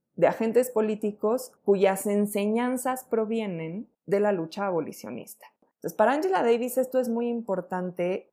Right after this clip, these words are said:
evidentemente porque ella es, es activista dentro del movimiento por los derechos civiles, esto es muy importante. Y en segundo lugar,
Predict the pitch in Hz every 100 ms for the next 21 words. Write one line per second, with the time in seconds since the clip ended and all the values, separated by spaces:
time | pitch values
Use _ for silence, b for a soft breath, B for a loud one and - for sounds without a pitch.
0 | - 190 208 214 247 262 254 226 220 247
1 | 180 - 180 190 196 - - - 262 254
2 | 214 - 165 170 175 185 170 165 165 185
3 | 165 - - 151 165 175 170 160 160 165
4 | 170 160 165 160 160 175 - 233 190 143
5 | 240 - - - - 190 196 180 165 165
6 | 208 214 214 170 233 - _ - 226 220
7 | 226 240 226 285 349 392 339 240 208 196
8 | 185